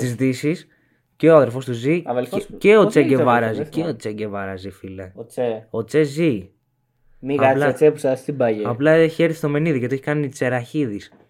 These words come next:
Speaker 1: Τέλος πάντων, αυτό είναι άλλη, άλλη συζήτηση. Οπότε εξαρτάται πού πήγε ο Τούπακ. Άμα ο Τούπακ πήγε στην Κούβα, έχει πάει και ο Ματ στην Κούβα. Άμα ο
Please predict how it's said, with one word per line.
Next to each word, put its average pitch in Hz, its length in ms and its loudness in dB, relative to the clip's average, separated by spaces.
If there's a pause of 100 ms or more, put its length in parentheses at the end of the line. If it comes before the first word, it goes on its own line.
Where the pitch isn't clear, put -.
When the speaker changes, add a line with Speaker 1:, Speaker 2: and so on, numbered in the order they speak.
(1500)
Speaker 1:
Τέλος 247 260 8
πάντων, 135 420 4 (120)
αυτό 139 220 0
είναι 185 200 6
άλλη, 156 460 4
άλλη 143 320 4
συζήτηση. 123 440 -4
Οπότε 233 440 6
εξαρτάται 233 400 4
πού 254 120 -2
πήγε 247 140 2
ο 247 40 4
Τούπακ. 165 220 4
Άμα 208 120 6
ο 196 40 4
Τούπακ 180 220 2
πήγε 175 180 0
στην 160 160 -2
Κούβα, 139 480 6 (460)
έχει 160 240 2
πάει 160 400 8
και 170 280 6
ο 131 400 8
Ματ 127 240 2
στην 123 160 -6
Κούβα. 208 260 2
Άμα 190 560 6
ο 147 140 4